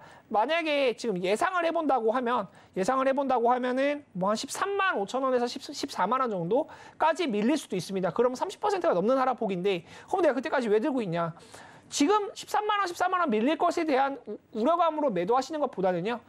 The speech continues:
지금 일단 가져가시는 게 맞다고 봐요. 정말 한 달 전만 해도 이십일만 원 충분히 지지하고 있었고, 어, 모멘텀 있이 상승할 수 있을 만한 그런 회사라고 보여지는데 지수의 하락에 휩쓸린 부분이 굉장히 크다.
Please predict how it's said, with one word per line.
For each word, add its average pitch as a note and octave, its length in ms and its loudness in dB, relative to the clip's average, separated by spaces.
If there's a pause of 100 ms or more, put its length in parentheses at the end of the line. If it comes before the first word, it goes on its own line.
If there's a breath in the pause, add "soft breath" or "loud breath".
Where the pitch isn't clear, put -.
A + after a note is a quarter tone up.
(180 loud breath)
지금 C#4 220 2
일단 D#4 140 2
가져가시는 D#4 480 0
게 D4 80 2
맞다고 A3+ 320 2
봐요. D#3 280 0 (260 loud breath)
정말 D#4 260 2
한 G4 160 -2
달 G#4+ 120 4
전만 C4+ 260 0
해도 B3 120 -2
이십일만 C#4 440 0
원 C#4+ 120 -2
충분히 G4 340 0
지지하고 A#3 480 2
있었고, G3+ 520 -2 (120)
어, F#3 300 2
모멘텀 B3+ 380 2
있이 G#3+ 280 -2
상승할 E4+ 360 2
수 D4+ 120 -6
있을 B3+ 180 -4
만한 G3 260 0 (280 loud breath)
그런 C#4+ 220 2
회사라고 E4 360 0
보여지는데 G3 640 -2 (340 loud breath)
지수의 F#4 600 2
하락에 F4 600 0
휩쓸린 F#4+ 380 0
부분이 A3 300 2
굉장히 G#3 260 0
크다. F#3+ 360 0